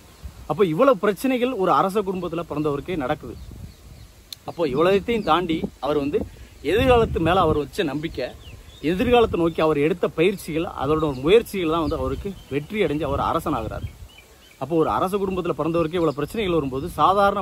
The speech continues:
மனுஷன் நமக்கு எவ்வளவு பிரச்சனைகள் வரும். கண்டிப்பா அதை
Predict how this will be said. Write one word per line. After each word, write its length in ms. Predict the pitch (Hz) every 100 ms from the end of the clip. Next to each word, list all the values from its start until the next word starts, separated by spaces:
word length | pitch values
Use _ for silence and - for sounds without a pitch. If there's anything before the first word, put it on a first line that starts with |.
| 156
மனுஷன் 280 | 156 180 135
நமக்கு 240 | 139 143
எவ்வளவு 220 | 123 135 131
பிரச்சனைகள் 380 | 127 156 147 117
வரும். 180 | 104 - - - - - - - - _ -
கண்டிப்பா 440 | 156 208 240 226 233 254 - - - - - - 143
அதை 140 | 170